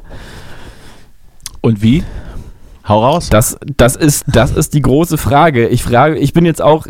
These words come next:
Speaker 2: ich, deswegen sage ich ja, deswegen gehe ich auch nicht auf diese Demonstrationen, deswegen ärgert mich immer einfach nur, wie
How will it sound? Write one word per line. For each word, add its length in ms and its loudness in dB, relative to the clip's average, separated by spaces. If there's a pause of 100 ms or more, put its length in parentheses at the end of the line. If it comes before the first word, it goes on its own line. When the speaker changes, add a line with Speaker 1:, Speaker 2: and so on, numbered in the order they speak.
Speaker 2:
ich, 440 -4
deswegen 460 0
sage 180 2
ich 100 -12
ja, 100 4
deswegen 300 0
gehe 100 2
ich 100 -2
auch 100 0
nicht 140 2
auf 120 -2
diese 180 2
Demonstrationen, 680 0
deswegen 300 0
ärgert 240 0
mich 200 0
immer 180 2
einfach 240 0
nur, 320 0
wie 240 2